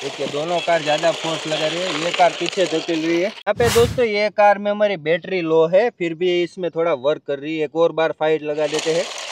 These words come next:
देखिए, इसमें पूरा बैटरी लो हो गई है, तो अभी दूसरी कार के साथ हम इसका फाइट लगाएंगे। यहाँ पे दोस्तों, दूसरी कार के X बगी के साथ हम इसकी रेस लगाते हैं।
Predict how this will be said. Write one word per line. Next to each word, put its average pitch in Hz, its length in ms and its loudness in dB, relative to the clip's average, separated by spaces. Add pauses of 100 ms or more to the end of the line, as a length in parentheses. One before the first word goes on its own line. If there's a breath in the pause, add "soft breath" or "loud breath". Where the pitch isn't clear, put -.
(1160)
देखिए, 135 260 -4
इसमें 151 280 -6
पूरा 160 300 -2
बैटरी 156 400 -4
लो 143 260 0
हो 139 140 -4
गई 127 240 -6
है, 160 120 -4 (520)
तो 147 60 -8
अभी 170 140 -4
दूसरी 185 400 -2
कार 180 240 2
के 180 160 -4
साथ 175 260 0
हम 175 160 -2
इसका 165 280 -2
फाइट 151 320 0
लगाएंगे। 123 500 -6 (400)
यहाँ 175 160 2
पे 254 180 2
दोस्तों, 240 480 0
दूसरी 220 360 -2
कार 208 300 6
के 190 240 2
X 196 200 -4
बगी 185 220 -2
के 190 180 0
साथ 185 280 6
हम 175 140 0
इसकी 175 320 -4
रेस 160 300 2
लगाते 151 420 0
हैं। 254 80 -2